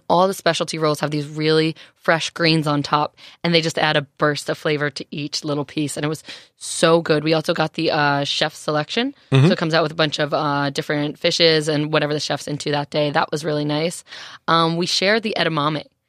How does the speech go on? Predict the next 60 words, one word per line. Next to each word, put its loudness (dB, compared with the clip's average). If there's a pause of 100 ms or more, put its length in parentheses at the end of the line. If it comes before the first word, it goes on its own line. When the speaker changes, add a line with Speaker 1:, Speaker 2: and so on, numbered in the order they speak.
(160)
Speaker 1:
Now, 0
Speaker 2:
Mm. 4
Speaker 1:
what's -2
really 2
cool 4
about 2
their 2
edamame, 0 (120)
edamame 2
is -2
that 0
they -2
have -2
multiple -4
different -10
flavors. -10 (220)
Speaker 2:
Oh, 6
yeah? 4 (120)
Speaker 1:
So, 2
yeah, 2
so -2
they 4
had, -2
like, 2
a, 4
uh, 0
let -8
me -8
see, -12
they -8
had -12 (100)
this -12
one -6
that -6
was -12
really -4
cool. -6 (260)
One 2
with 0
manchego 0
garlic. 0
That's -4
the -12
one -4
that -4
we -4
got. 2
It -4
was -6
delicious. 0 (360)
They 2
have 2
one 4
that's, 0
uh, 2
sesame 0
bacon 0
and 0
bonita -2
flakes, 0